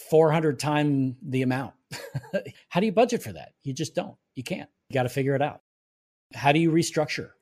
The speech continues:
How do you redo what you got into a year and a half ago?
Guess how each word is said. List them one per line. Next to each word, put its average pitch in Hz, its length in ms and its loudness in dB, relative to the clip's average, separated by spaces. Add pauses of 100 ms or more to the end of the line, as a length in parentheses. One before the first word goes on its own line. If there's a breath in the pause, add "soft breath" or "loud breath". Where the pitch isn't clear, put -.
(100)
How 123 100 -8
do 123 60 -4
you 123 460 0
redo 127 720 0 (400 soft breath)
what 117 180 -4
you 113 120 -4
got 123 180 2
into 123 440 -2
a 101 40 -6
year 98 140 -8
and 92 100 -10
a - 20 -8
half 92 260 -12
ago? 85 360 -16